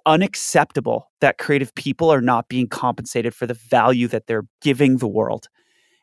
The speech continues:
And we must solve this problem." That is, that is, that was our product in twenty thirteen.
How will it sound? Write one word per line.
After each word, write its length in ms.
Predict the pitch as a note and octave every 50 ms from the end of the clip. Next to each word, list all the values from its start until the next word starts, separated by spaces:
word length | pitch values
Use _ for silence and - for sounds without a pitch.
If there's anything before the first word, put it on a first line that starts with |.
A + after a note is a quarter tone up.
| _ -
And 260 | D3 C#3+ C3+ B2 B2
we 120 | C#3 D#3 D#3
must 760 | D3 C#3 C3 C3 C3+ C#3 C#3 C#3 C3+ - - - - - _
solve 380 | _ - - - B2+ A#2+ A#2 -
this 180 | - A2 - -
problem." 420 | - - G#2+ G2+ - - - - _ _ _ _
That 200 | - C#3 C3+ C#3
is, 260 | D3 D3 C3+ - - _
that 180 | - C3+ C3+ C#3+
is, 220 | D#3 D3 - - - _ - - _ -
that 120 | - D3 D#3+
was 140 | F3+ E3 D3+
our 120 | D3+ C3
product 640 | - - - - B2+ A#2+ B2+ B2+ C3+ D#3 - - _ _ _ _ _ _ _ -
in 160 | C#3 C3 C3
twenty 260 | - - C3+ B2+ A#2+
thirteen. 560 | A2 - B2+ A2+ - - - - F#2 F#2+ -